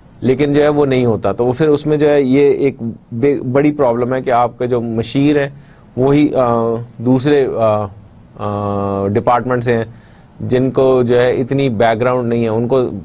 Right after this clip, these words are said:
वो जो है, आ, स्टॉक एक्सचेंज की तो नॉलेज होगी, लेकिन बाकी नॉलेज जो है, वो उनके पास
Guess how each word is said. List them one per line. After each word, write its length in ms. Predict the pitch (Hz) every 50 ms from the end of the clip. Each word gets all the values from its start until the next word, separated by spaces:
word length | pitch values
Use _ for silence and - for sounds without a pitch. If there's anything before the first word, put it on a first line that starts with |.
| - - - - - -
वो 240 | 120 120 123 127 127
जो 120 | 120 127 123
है, 220 | 127 127 123 120
आ, 1160 | - - - - - - - - - - - - 113 110 110 107 107 107 104 104 104 104 104
स्टॉक 320 | 98 - - 135 135 123 151
एक्सचेंज 360 | 147 147 - 151 151 151 151
की 100 | 156 147
तो 200 | 147 139 127 113
नॉलेज 400 | 120 120 120 120 123 127 123 123
होगी, 240 | 120 123 135 131 131
लेकिन 300 | 127 123 113 120 113 104
बाकी 280 | 107 110 107 131 127
नॉलेज 320 | 127 120 120 117 120 120 113
जो 140 | 113 113
है, 180 | 113 120 131 -
वो 260 | - 120 120 120 120
उनके 180 | 117 113 113 120
पास 280 | 131 123 131 - -